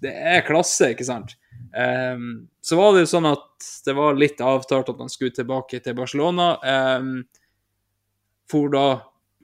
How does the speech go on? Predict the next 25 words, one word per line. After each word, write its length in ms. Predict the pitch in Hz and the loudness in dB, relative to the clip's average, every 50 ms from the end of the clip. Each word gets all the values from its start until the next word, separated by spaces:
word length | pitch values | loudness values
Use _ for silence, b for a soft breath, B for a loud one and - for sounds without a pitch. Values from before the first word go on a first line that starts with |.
| _ - 151 | _ -2 -2
etter 240 | 147 - 151 - - | 0 0 0 0 2
hvert 380 | - 143 - - - - - 139 _ _ _ _ _ _ _ _ _ _ _ - | 4 2 2 2 -2 -14 -14 -14 _ _ _ _ _ _ _ _ _ _ _ 0
ønsket 380 | 151 160 160 - - 160 143 - | 0 0 0 0 0 0 0 0
seg 100 | - 131 123 | 0 -4 -2
tilbake 340 | 127 139 143 139 - 143 127 | -2 -2 -2 -2 -2 -4 -2
til 80 | 135 135 | -2 0
England. 480 | 139 143 151 147 147 151 147 147 143 | 0 0 0 0 2 2 2 2 0
Wenger 320 | 135 135 139 139 135 123 127 - | 0 0 0 -2 -2 -4 -4 -4
sa 160 | - 135 127 120 123 | -2 -2 -2 -2 -4
at, 100 | - _ - | -8 _ -14
«Sorry, 380 | - - - 143 139 135 117 120 | -8 -2 0 0 2 2 0 -2
vi 100 | 123 123 135 | -2 -4 -2
har, 260 | 135 135 131 127 120 - _ _ _ _ _ _ _ _ _ _ _ _ | -2 -2 -4 -4 -6 -10 _ _ _ _ _ _ _ _ _ _ _ _
vi 120 | - 131 | 0 0
har 100 | 135 131 | 2 2
gått 160 | 135 143 135 127 | 2 2 2 4
videre 400 | 131 135 139 135 139 127 123 117 113 | 2 2 4 4 4 2 2 2 0
ifra 200 | 110 - 131 123 120 | -2 -2 -4 0 4
deg, 300 | 143 156 160 156 139 131 | 6 6 6 6 6 2
vi 40 | 127 | -2
har 100 | 127 127 | -4 -4
gått 120 | 123 120 131 | -4 -4 -4
videre 260 | 127 127 127 127 123 | -4 -4 -4 -6 -6
ifra 140 | - - 120 120 | -6 -8 -10 -4
kjøp, 440 | - - 139 131 131 127 - - | -2 0 0 0 0 -2 -6 -14